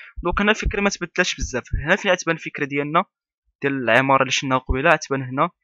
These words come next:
في ان تيكال دو. دونك ان تيكال دو كاينه جوج ديال لي نومبر كوانتيك ال، كاينه زيرو و واحد. قلنا باللي حنا باللي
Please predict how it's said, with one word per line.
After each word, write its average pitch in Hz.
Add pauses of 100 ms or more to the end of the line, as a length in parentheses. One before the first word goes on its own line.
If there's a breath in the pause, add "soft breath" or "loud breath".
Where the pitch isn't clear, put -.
(280)
في -
ان 151
تيكال 127
دو. 101 (520 loud breath)
دونك 170
ان 196
تيكال 196
دو 220
كاينه 185
جوج 208 (400)
ديال 170 (260)
لي 156
نومبر 156
كوانتيك -
ال، 113
كاينه 131
زيرو 135
و 160
واحد. - (800 loud breath)
قلنا 202
باللي 190
حنا 175
باللي 160